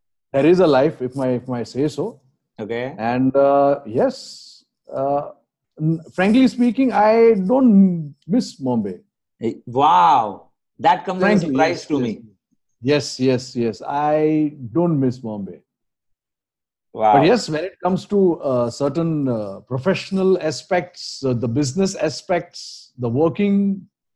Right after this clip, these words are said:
Speaker 1: conditions, Bombay definitely is way ahead than Gujarat.
Speaker 2: Wow. I have heard about Gujarat that whether a person makes twenty-five thousand rupees or a fifty thousand rupees or a lakh rupees, people in Gujarat are happier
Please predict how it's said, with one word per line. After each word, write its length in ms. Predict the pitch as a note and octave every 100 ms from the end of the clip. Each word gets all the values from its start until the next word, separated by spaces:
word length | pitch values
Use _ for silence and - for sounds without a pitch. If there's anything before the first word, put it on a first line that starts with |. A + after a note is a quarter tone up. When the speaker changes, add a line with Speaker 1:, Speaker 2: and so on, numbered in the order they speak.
| _ _ _ -
Speaker 1:
conditions, 760 | D3+ F3+ G3 C4 C#4 - - _ _ _ B2+
Bombay 260 | C#3+ D#3
definitely 580 | D#3 C3 D3+ D3 D3 C3+
is 280 | C3+ A2 G#2
way 180 | A#2 B2+
ahead 340 | A2 G#2 F2+ _ _ _ _ _ _ _ _
than 140 | G#2
Gujarat. 340 | G2+ G2 F2+ - _ _ _ _ _ -
Speaker 2:
Wow. 360 | G2+ G#2+ F#2+ - _
I 180 | B2+ C#3
have 120 | E3
heard 260 | C3+ E3+ F#3
about 240 | F3 E3
Gujarat 500 | C3+ B2 D#3 E3+ C#3
that 200 | C#3 C3+
whether 300 | B2+ C3 D#3+
a 80 | E3+
person 320 | D3 C#3+ D#3+
makes 200 | D#3 C#3+
twenty-five 380 | C#3 C3+ D3+ E3
thousand 300 | D3+ D3 D3+
rupees 480 | C#3+ D3 D3+ D#3 B2+
or 240 | C3 D3+
a 40 | D3+
fifty 340 | D3 - D3
thousand 340 | C#3+ C3 C3
rupees 260 | A#2+ G#2+ B2+
or 140 | C3
a 40 | C3
lakh 340 | A#2 A#2+ C3+
rupees, 460 | C#3 A#2 C3 A#2 -
people 380 | - C3+ C#3 E3
in 120 | D3+
Gujarat 360 | C3 A#2+ C#3 D3
are 80 |
happier 720 | B2+ A2 G#2 - D3 C3+ B2